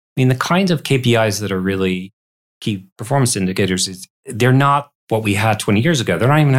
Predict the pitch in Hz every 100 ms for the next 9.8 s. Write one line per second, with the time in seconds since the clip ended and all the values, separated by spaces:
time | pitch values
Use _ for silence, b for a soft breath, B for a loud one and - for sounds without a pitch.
0 | 127 127 120 123 117 107 - 156 160 110
1 | 90 - 90 80 - _ _ - 113 -
2 | - 123 - 107 104 104 - 101 - -
3 | 170 147 - 123 139 - 175 190 170 -
4 | 127 135 135 123 - 120 123 135 127 123
5 | 110 - 95 87 98 101 151 156 - _
6 | - 113 - 131 131 120 127 117 - 120
7 | 107 98 _ _ _ - 117 110 113 107
8 | 110 110 104 - 104 98 95 92 - _
9 | _ - - 185 190 185 -